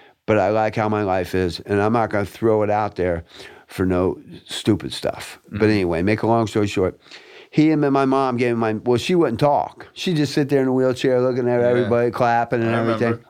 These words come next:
Speaker 1: We get in the car ready to leave, me, her, and the nurse.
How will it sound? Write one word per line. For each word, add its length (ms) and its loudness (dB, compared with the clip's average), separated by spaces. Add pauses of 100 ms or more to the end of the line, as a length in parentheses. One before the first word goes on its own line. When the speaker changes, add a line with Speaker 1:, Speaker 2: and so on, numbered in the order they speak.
Speaker 1:
We 100 4
get 140 2
in 40 -8
the 100 -2
car 300 2
ready 240 0
to 80 2
leave, 300 2
me, 160 2
her, 240 2
and 100 0
the 80 0
nurse. 580 -2